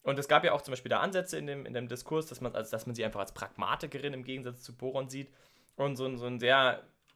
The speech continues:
schlichten Be-, Betrachtung drauf. Ich persönlich mag diese, muss ich ehrlich gestehen,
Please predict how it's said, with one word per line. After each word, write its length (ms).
schlichten 600
Be-, 120
Betrachtung 500
drauf. 160
Ich 100
persönlich 380
mag 320
diese, 240
muss 160
ich 80
ehrlich 200
gestehen, 420